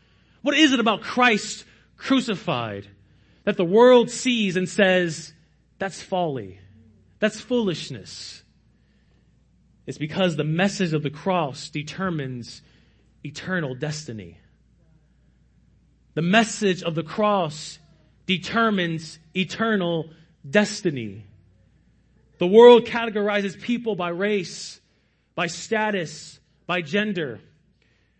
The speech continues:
But the gospel demands that we view people from the perspective of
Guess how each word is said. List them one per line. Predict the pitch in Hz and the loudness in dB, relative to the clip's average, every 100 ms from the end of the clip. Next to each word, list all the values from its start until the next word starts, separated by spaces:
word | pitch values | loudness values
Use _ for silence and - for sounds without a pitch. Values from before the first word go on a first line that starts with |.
| - | -8
But | 226 | -6
the | 202 | -4
gospel | 233 269 269 262 | -2 -2 -4 -4
demands | 240 220 226 233 214 | -2 0 0 0 -2
that | 202 | -2
we | 196 | -2
view | 175 247 285 | -2 -2 -2
people | - 269 269 247 | -2 -4 -2 -6
from | - 226 | -6 -6
the | 208 | -6
perspective | 220 - - 254 247 - 233 226 - _ _ - | -8 -10 -6 -6 -6 -4 -2 -2 -8 _ _ -6
of | 220 220 214 156 - | -2 -2 -2 -8 -20